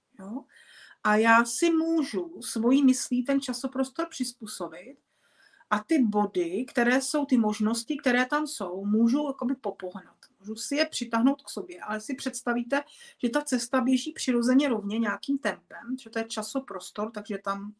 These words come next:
je to prostor i čas, takže běží v prostoru a čase a vy si to přitáhnete, tak se ta š-, stužka té cesty jakoby zvlní, ohne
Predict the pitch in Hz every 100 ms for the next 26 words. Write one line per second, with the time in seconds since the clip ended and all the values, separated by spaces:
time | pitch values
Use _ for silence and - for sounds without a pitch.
0 | - 220 233 233 196 - 220 240 - 165
1 | 226 - - _ - - - _ - 226
2 | 214 190 202 208 233 247 - 220 - 240
3 | 254 262 - 180 - 160 285 - _ _
4 | - 202 220 247 311 - - 262 214 196
5 | 190 180 - 180 254 - _ _ 226 226
6 | 269 277 - - - - - 349 349 -
7 | 247 220 202 240 247 - 277 269 302 277
8 | 214 202 226 269 - 220 208 226 247